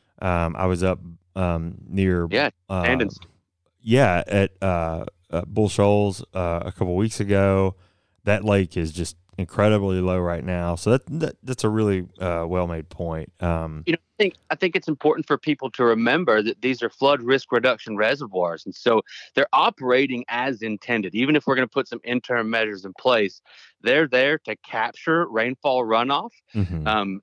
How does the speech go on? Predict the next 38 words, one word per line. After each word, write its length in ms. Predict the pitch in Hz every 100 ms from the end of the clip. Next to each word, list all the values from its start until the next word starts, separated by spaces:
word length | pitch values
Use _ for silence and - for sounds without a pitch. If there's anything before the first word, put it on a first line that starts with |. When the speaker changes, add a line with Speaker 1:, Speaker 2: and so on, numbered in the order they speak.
| -
Speaker 2:
and 160 | 113 104
store 380 | - 143 143
it 60 | 151
in 60 | 143
the 80 |
flood 320 | - 151 160 -
pool 280 | 110 98 101
and 160 | 104
slowly 460 | - - 135 143 127
reduce, 500 | 113 107 135 - -
re-, 160 | - 110 104 -
release 480 | 123 156 254 -
it, 160 | 98 95 -
reducing 500 | 113 104 143 - 127
the 80 | 110
risks 320 | 120 127 - 123
downstream. 680 | 117 107 - 180 190 107 101 - - - _ -
But 120 | 95
then 140 | 117 120
when 100 | 127
it's 120 | -
not 220 | 147 135
raining, 600 | 139 226 254 117 104 120
they've 180 | 123 127
also 360 | 127 156 147
got, 240 | 131 127 110
uh, 160 | 120 113
other 220 | 135 139
ancillary 500 | 131 131 - 127 117 104
benefits 580 | 131 160 - 104 -
like 140 | 110 104
recreation 560 | 120 120 120 117 113 -
and 100 | 101
hydropower. 720 | 139 185 135 - 107 98 98 - - - -
So 140 | - 110
they're 180 | 123 131
releasing 760 | 135 123 123 170 - 147 131
water 540 | 131 165 208 107 95